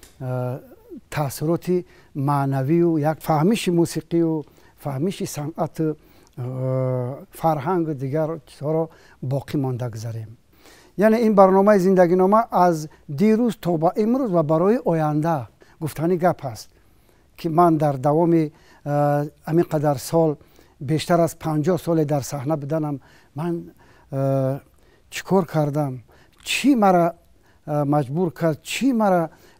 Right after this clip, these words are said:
کشید آورد به سوی فرهنگ، به سوی صنعت،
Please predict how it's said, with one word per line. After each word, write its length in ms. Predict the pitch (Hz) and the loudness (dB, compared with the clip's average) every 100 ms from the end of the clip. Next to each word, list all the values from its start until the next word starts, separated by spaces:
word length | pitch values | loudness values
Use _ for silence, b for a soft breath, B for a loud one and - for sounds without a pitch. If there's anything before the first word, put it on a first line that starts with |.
| - | -6
کشید 400 | 208 - 196 165 | -4 -2 -2 -2
آورد 420 | 208 180 170 147 147 | 0 4 2 2 0
به 280 | 147 143 - b b | 0 0 -6 b b
سوی 540 | - - 170 165 156 - b b b | -8 2 4 4 2 -4 b b b
فرهنگ، 600 | - 131 120 - 147 127 | -12 -10 -10 -10 -10 -10
به 100 | 123 | -12
سوی 220 | - 147 | -10 -10
صنعت، 540 | 131 - 117 - 131 | -10 -14 -18 -14 -14